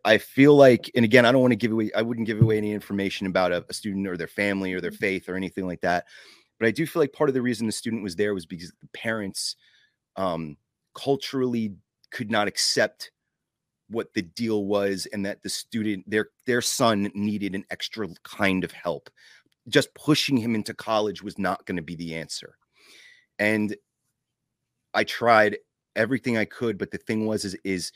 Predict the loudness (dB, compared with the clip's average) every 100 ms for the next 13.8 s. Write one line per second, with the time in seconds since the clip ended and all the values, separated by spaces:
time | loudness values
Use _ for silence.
0 | _ _ -2 0 0 0 2 2 -2 -12
1 | -12 -12 0 4 4 4 -2 -4 -6 -6
2 | -8 -8 -10 -12 -18 _ _ -20 -20 _
3 | -10 -4 -2 -2 -6 -12 -10 -6 -6 -2
4 | -2 -2 -6 -12 -8 -4 -2 0 2 2
5 | -2 -6 -2 2 4 2 0 -2 0 2
6 | 2 -2 -8 -4 -2 -2 -2 -6 -8 -2
7 | 4 4 4 -2 -8 -6 -6 -6 -6 -6
8 | -4 -2 2 2 2 -6 -8 -8 -14 _
9 | -20 -20 -20 _ -6 0 0 0 -4 -6
10 | -6 -2 0 0 -2 0 2 2 0 -4
11 | -6 -4 -4 -4 -12 -4 0 2 0 -4
12 | -6 -2 0 -2 0 2 2 2 -2 -2
13 | 0 -2 -2 -10 -8 -8 -10